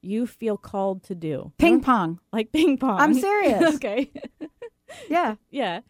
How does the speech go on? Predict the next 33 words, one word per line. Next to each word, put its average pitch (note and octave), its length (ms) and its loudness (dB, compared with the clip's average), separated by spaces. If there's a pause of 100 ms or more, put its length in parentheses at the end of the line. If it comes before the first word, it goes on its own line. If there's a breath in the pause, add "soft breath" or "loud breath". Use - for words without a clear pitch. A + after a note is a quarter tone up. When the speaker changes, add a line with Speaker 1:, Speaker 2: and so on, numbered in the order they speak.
(240 soft breath)
Speaker 1:
And A#3+ 140 0
well, A#3 100 -2
so C4 140 -8
tell C#4+ 220 -6
me, C#4+ 120 -4
how G3 180 -6
does A#3+ 140 -8
ping A3+ 260 -8
pong F3+ 480 -12
make F3+ 240 -12
you G#3 60 -12
feel G#3+ 140 -14
purposeful? - 640 -14 (500 loud breath)
Speaker 2:
You C4 140 4
know, C#4+ 480 2
uh, B3 340 2
it's B3 200 -4
something D#4 340 0
you C#4 80 2
said A#3+ 240 -2
earlier. G#3 680 -2
And G#3 440 -2
one B3 120 2
of D4 100 2
the C#4 100 0
things A3+ 320 -4
you G#3 100 -4
said G3+ 240 -6
earlier F#3+ 720 -4
had G#3+ 380 -4
to C4 100 0
do F#3+ 480 0
with, F3+ 420 -2